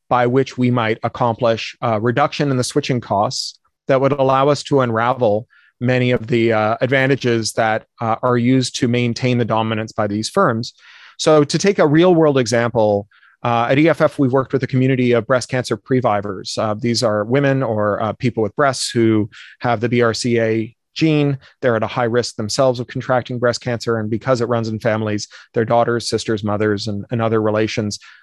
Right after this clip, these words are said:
are at that risk or are suffering from breast cancer or have died from breast cancer. And this community is very important to them. And they joined Facebook about a decade ago at a time in which the platform was very aggressively courting medical communities.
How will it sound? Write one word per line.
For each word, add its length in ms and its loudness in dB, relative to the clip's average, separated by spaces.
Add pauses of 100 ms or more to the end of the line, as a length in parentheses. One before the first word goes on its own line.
(140)
are 280 -2
at 220 0
that 180 0
risk 320 0
or 200 -2
are 40 -2
suffering 360 0
from 120 -4
breast 220 0
cancer 320 -4
or 60 0
have 60 -6
died 260 -2
from 120 -8
breast 240 -6
cancer. 260 -6
And 80 -2
this 100 0
community 360 2
is 80 -2
very 200 0
important 400 -4
to 80 -4
them. 160 -2
And 80 -4
they 120 0
joined 340 2
Facebook 440 -2
about 240 2
a 60 2
decade 380 -2
ago 480 -2 (380)
at 100 -2
a 40 0
time 260 0
in 80 2
which 160 -2
the 80 0
platform 320 -2
was 100 -4
very 260 4
aggressively 520 0
courting 360 -2
medical 360 -2
communities. 680 -8